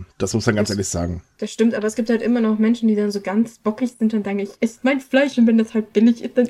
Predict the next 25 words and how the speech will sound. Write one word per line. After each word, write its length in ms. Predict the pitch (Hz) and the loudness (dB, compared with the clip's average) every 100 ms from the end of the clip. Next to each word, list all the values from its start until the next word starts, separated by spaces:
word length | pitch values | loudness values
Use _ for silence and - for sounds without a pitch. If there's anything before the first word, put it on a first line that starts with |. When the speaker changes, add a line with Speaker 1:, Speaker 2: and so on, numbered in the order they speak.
| - | -2
Speaker 2:
esse 180 | 330 | -4
ich 80 | 240 | -4
das 140 | - 214 | -2 -4
Speaker 1:
Ja, 80 | |
Speaker 2:
auch 60 | - | 0
trotzdem.“ 580 | 226 95 98 101 104 98 | 0 4 6 6 4 2
Speaker 1:
aber 80 | 95 | -2
was, 240 | 107 - | -4 0
was 160 | 117 - | 0 0
willst 240 | 147 - | -4 0
du 40 | 147 | 0
erwarten? 420 | 107 95 139 101 | 2 2 2 0
Ich 100 | 92 | 0
meine, 160 | 104 | 0
hey, 160 | 101 139 | 4 4
es 140 | 131 | 4
gibt 100 | - | 2
doch 80 | 127 | 6
noch 100 | 120 | 6
Leute, 260 | 120 117 135 | 8 6 6
die 120 | 113 | 6
wandel-, 220 | 117 135 | 4 2
äh, 200 | 107 110 | 0 0
die 400 | 101 110 98 78 - | 0 -2 -2 -4 -12
sagen, 300 | 95 110 117 | -4 -2 -2